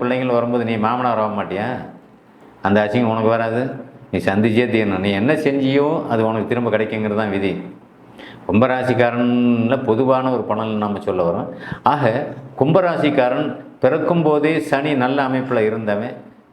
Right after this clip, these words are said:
கும்பராசிக்காரன் வந்து ஒரு நிதானமான ஆள் தான் நான் சொல்லுவேன். எதையுமே பொறுமையா தான் செய்யணும்னு நினைப்பான். பொறுமையானா என்ன? "ஏங்க, இது இன்னைக்கு வாங்க, இது இந்த வேலையை முடிச்சிடலாம்." "இல்லைங்க, நாளைக்கு பார்க்கலாங்க."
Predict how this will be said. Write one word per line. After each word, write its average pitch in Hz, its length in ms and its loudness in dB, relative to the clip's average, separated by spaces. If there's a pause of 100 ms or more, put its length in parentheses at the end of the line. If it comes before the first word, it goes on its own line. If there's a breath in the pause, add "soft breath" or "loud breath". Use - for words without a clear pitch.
கும்பராசிக்காரன் 165 880 2
வந்து 151 360 2
ஒரு 139 140 2
நிதானமான 147 640 0
ஆள் 131 220 -2
தான் 135 140 -4
நான் 120 180 -4
சொல்லுவேன். 90 480 -6
எதையுமே 127 380 2
பொறுமையா 151 440 2
தான் 156 160 0
செய்யணும்னு 143 400 0
நினைப்பான். 110 360 -2
பொறுமையானா 165 420 2
என்ன? 147 340 0 (440 loud breath)
"ஏங்க, 151 320 2
இது 131 100 2
இன்னைக்கு 131 220 0
வாங்க, 147 360 2
இது 135 180 0
இந்த 127 200 -2 (640)
வேலையை 131 320 0
முடிச்சிடலாம்." 131 540 -2
"இல்லைங்க, 117 240 -2
நாளைக்கு 104 400 -2
பார்க்கலாங்க." 101 380 -4